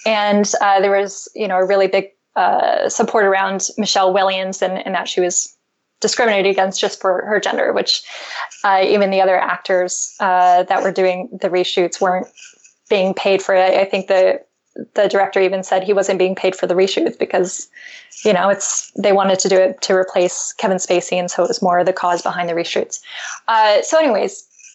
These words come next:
I was talking to my fiance about this, and, you know, I've had to gonna negotiate a lot of contracts, whether it be when I was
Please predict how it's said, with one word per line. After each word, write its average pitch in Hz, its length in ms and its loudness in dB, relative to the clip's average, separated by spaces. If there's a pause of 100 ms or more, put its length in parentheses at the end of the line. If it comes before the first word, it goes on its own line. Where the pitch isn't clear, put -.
(640)
I 240 80 0
was 226 100 -2
talking 240 240 -2
to 220 60 -6
my 202 200 0
fiance 202 380 -2
about 190 300 0
this, 214 260 0
and, 208 380 -4 (380)
you 226 160 0
know, 214 100 4
I've 220 260 -2 (120)
had 214 220 -2
to 208 80 -4
gonna 208 300 -4
negotiate 208 480 0
a 190 60 2
lot 196 180 4
of 190 60 -2
contracts, 190 540 -4
whether 190 260 2
it 185 100 0
be 190 160 4
when 185 160 0
I 190 80 -2
was 185 240 -2